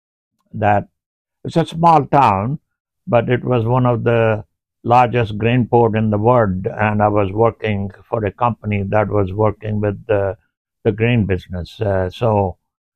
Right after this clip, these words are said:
uh, just to give you some background, and, uh, uh, we decided we'll be here for six months, and, uh, if we didn't like it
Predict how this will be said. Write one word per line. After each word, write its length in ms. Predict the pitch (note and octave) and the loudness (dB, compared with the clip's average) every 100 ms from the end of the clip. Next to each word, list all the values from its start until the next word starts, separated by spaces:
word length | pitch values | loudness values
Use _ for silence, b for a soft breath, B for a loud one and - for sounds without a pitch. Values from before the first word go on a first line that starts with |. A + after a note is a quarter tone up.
| _ A#2 | _ -4
uh, 400 | A2 G#2 G#2 G2+ - - | 0 2 0 -2 -8 -4
just 260 | B2 - | -4 -2
to 100 | A#2 | -4
give 200 | G#2 A#2+ | 2 2
you 180 | A2+ G#2+ | 4 2
some 300 | F#2+ A2+ G#2 | 2 -2 0
background, 840 | G2 A2+ G2 G#2 G#2+ G#2 G2 F#2+ F#2+ | 2 2 0 -2 0 2 2 0 -2
and, 360 | F#2 F#2 F2+ | -2 -2 -2
uh, 280 | F#2+ F2+ F#2 E2+ _ _ _ _ _ _ | -2 -2 -4 -10 _ _ _ _ _ _
uh, 720 | - G#2 G#2 G#2 G#2 G2+ A2 - - - E3+ | -2 0 0 0 0 0 -2 -10 -14 -8 0
we 80 | E3+ | 2
decided 600 | E3 D#3 E3 D#3 D3+ D3 | 2 2 2 2 2 2
we'll 240 | C#3 C#3+ | 2 0
be 180 | C3 C3+ | 0 0
here 320 | A#2+ C3 B2+ | 4 4 4
for 160 | G2+ A#2+ | 2 -2
six 260 | G2 B2+ - - | -4 -10 -10 -2
months, 320 | A2 G#2 - | -2 -2 -6
and, 340 | A#2 G#2 G#2 | -4 -2 0
uh, 260 | G#2 G2+ G2 - _ _ _ | 0 0 -2 -6 _ _ _
if 120 | - A2+ | -10 -4
we 80 | |
didn't 260 | C#3 F#3 E3+ | -2 0 4
like 280 | D#3+ E3 E3 | 4 4 4
it 220 | G3 G3 | 0 0